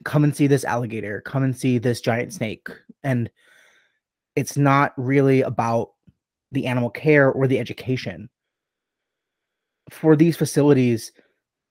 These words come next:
<laughs> it's funny because some of them even sell animals, right?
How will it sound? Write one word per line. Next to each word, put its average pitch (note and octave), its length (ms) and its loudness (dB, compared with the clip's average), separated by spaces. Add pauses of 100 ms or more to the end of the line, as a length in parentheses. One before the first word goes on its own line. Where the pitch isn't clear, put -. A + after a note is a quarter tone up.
(1200)
<laughs> - 0 - (480)
it's - 220 -2
funny D3 480 2 (580)
because C#3 380 2
some F3 200 6
of E3+ 60 6
them E3+ 200 6
even C#3+ 240 2
sell B2 680 -4 (100)
animals, A#2+ 560 -6
right? B2+ 380 -4